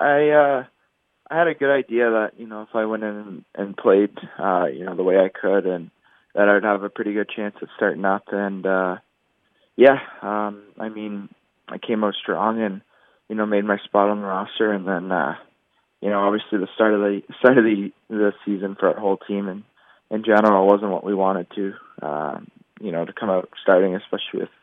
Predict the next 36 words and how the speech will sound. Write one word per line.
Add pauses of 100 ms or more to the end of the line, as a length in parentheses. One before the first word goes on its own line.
(120)
you
know,
all
the
talent
we
had
on
our
team. (120)
So (640)
I
think
for
me,
it
was (120)
kinda, (140)
you
know, (1000)
the
way
our
story
went
in
the
season,
that
was
kinda
how
my
season
went,
where,